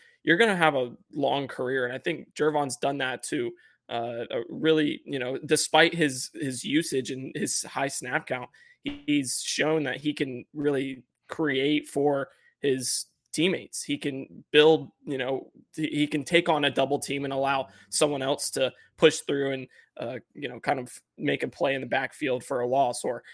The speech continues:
he can take on a double team and let Ventrell Miller from the second level kind of come through that gap and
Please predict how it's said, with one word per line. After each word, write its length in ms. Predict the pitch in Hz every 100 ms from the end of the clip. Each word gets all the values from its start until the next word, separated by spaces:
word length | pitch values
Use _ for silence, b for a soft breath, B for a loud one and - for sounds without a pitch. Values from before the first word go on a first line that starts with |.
| B
he 80 | 160
can 260 | 156 139 -
take 200 | 151 139
on 120 | 139
a 40 |
double 240 | 131 131 135
team 220 | - 139
and 100 | 139
let 160 | -
Ventrell 360 | 135 143 - 135
Miller 280 | 139 160 139
from 160 | -
the 60 | 135
second 380 | - 160 160 131
level 260 | 131 127
kind 200 | 127 139
of 160 | 127 -
come 200 | - 147
through 180 | - 151
that 220 | 123 117
gap 260 | 143 147 -
and 140 | 123